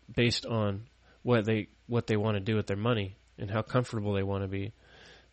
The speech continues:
You know, that, that is the truth, the determining factor of what is giving us the result of the existence we're living in. So it's a challenge, and it's a hope that we can improve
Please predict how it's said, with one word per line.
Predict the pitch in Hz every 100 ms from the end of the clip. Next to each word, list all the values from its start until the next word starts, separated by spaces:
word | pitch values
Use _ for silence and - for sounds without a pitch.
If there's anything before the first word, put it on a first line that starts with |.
| _ - - _
You | 123 113
know, | 104
that, | 104 117 110
that | 127 135 139 113
is | 117 101
the | 110
truth, | - 131 110 -
the | 110
determining | 107 - 113 107 98
factor | - 113 107 - 104
of | - 110
what | 113 107
is | 104 - - _ - -
giving | 135 120 113
us | 107 -
the | 110
result | 101 87 120 107 - _ -
of | 110
the | 107
existence | 98 110 - 101 -
we're | 107
living | 104 101 98
in. | 95 101 _ _ - - - - -
So | - - 110 101 -
it's | 113
a | 107
challenge, | - 120 120 127 127 - - _ _ _ _ -
and | 123 113 107 104 - _ _ _ -
it's | 120 -
a | 98
hope | 123 151 - - _
that | 117 107
we | 113 107
can | 113 107 101
improve | 101 - 131 127 147 -